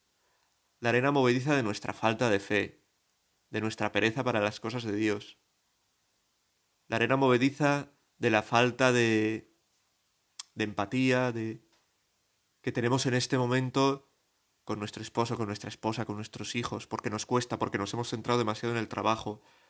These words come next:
porque hemos descuidado las cosas pequeñas, los detalles,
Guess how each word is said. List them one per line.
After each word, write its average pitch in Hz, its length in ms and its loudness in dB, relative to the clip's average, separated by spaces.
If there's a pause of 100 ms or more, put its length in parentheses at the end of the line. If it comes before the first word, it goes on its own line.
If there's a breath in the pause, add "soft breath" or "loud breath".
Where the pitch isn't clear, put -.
(120 soft breath)
porque 123 220 -2
hemos 127 180 2
descuidado 127 400 2
las 117 180 0
cosas 123 340 -6
pequeñas, 113 540 0
los 104 140 -6
detalles, 110 720 0